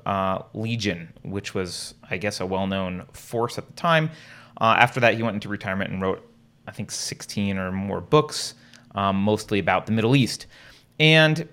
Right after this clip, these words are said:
he had this goal, looking at history, um, of really trying to figure out why we don't learn from history,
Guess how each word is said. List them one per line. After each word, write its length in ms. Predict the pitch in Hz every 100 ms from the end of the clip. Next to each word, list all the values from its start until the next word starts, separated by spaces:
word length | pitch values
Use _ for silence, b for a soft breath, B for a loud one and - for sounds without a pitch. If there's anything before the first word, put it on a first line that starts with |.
| _
he 280 | - 214 247
had 760 | 180 170 156 147 143 139 120 107
this 340 | 123 120 -
goal, 760 | 127 147 160 151 120 117 117 127
looking 340 | 139 151 131
at 360 | 123 120 - - - -
history, 600 | 170 165 123 101 110 - B B B B -
um, 240 | 139 139 -
of 400 | 151 143 - - - - 175
really 360 | 165 269 277
trying 300 | - 190 185
to 60 | 170
figure 200 | 170 160
out 140 | 139
why 160 | 139 160
we 80 | 160
don't 200 | 139 127
learn 200 | 139 135
from 160 | 113
history, 500 | 104 123 - 87 -